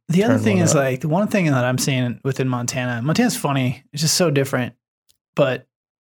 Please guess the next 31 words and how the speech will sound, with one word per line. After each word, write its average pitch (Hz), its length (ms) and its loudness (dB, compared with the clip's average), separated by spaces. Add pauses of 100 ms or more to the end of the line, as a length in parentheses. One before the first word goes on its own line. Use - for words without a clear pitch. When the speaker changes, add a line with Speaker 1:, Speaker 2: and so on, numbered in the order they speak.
(340)
Speaker 1:
there's 151 580 0
a 147 80 -2
lot 180 240 0
of 143 80 0
areas, 143 680 -2 (280)
it's 160 100 0
not 254 120 4
a 196 40 2
very 165 180 4
glassable 127 440 0
state 113 220 -4
overall. - 420 -6
Like, - 180 -8
Speaker 2:
Mm-hmm. 101 380 -2
Speaker 1:
you'd 151 240 2
think 185 200 2
it 139 80 0
would 185 180 2
be, 127 140 0
but 120 140 -4
it's 113 120 -8
not. 127 320 -2 (360)
But 139 120 -4
people 180 240 4
tend 160 200 2
to 131 60 -2
focus 139 480 -2
on 123 180 -4
very 120 180 -4
glassable 113 500 -4
areas. 135 500 -4